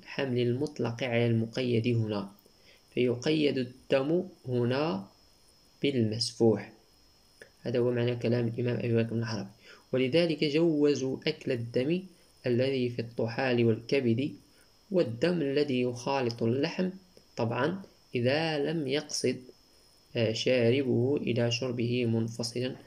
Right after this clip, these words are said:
واستخراجه من، آه، من الكبد مثلًا أو من الطحال وش-، وشربه منفصلاً،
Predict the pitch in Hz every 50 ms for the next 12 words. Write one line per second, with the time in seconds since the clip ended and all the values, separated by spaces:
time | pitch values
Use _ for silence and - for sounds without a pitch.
0 | - _ _ - - - - - - - - 131 131 120 117 120 117 120 120 117
1 | 117 117 117 - - - - _ _ _ _ - 120 117 113 113 113 110 110 110
2 | 113 - - 123 120 113 117 117 117 110 95 - - - 123 113 113 113 113 113
3 | 117 120 117 120 117 127 117 123 120 110 113 113 117 117 - - - 120 123 120
4 | 120 117 - - - 127 120 - 131 127 127 123 120 113 113 117 - 113 - -
5 | -